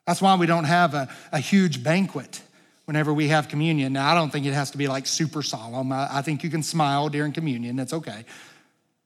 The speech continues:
not saying that. But there is a reason why we don't come here expecting to be filled physically, because we are waiting for the real feast.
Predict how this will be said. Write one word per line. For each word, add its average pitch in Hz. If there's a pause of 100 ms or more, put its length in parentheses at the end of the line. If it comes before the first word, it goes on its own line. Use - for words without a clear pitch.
(160)
not 170
saying 180
that. 120 (2000)
But 160
there 175
is 202
a 185
reason 170
why 131 (920)
we 160
don't 156
come 160
here 139
expecting 135
to 123
be 120
filled 117 (460)
physically, 120 (320)
because 139
we 151
are 139
waiting 131
for 127 (180)
the 131
real 123
feast. -